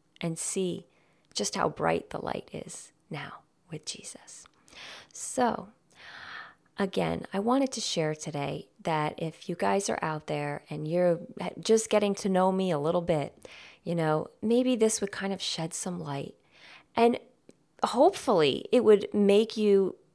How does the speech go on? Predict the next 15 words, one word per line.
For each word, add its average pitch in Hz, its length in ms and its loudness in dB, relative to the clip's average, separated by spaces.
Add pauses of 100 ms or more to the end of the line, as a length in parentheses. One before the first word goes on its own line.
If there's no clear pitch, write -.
(300)
just - 320 -2
look 226 240 6
to - 160 0
Jesus 190 580 2
more. 165 540 -4 (680)
And 190 120 -2
if 190 120 -6
you 226 200 -2
can 311 220 -2
just 262 300 0
trust - 460 0
me 165 140 0
when 165 160 0
I 190 180 -2
say 165 640 -4